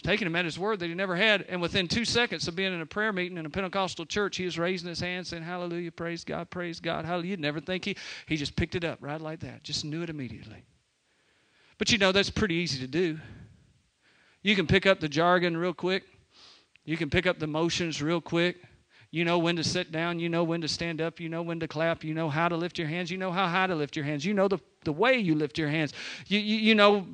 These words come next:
what you do at the altar. We, we know those things. We know the right words to say to people at the right time. But that can become nothing but dead ritual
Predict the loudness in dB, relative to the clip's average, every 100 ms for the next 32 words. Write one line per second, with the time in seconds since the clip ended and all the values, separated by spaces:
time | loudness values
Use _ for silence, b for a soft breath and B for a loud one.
0 | 4 6 6 4 2 2 -2 2 2 4
1 | 4 2 2 2 2 4 2 2 0 -2
2 | -4 0 4 6 6 6 4 4 0 0
3 | -2 -2 0 4 4 2 -2 -4 -2 2
4 | 0 0 2 2 0 0 -2 -2 -6 -16
5 | _ _ _ _ _ _ _ _ _ _
6 | _ _ _ _ _ _ _ _ _ _
7 | _ _ _ _ _ _ _ _ _ _
8 | _ _ _ _ _ _ _ _ _ _
9 | _ _ _ _ _ _ _ _ -4 0
10 | 0 -2 -2 -2 0 -2 0 -2 -2 -2
11 | -4 -6 0 0 0 -4 -4 -6 -6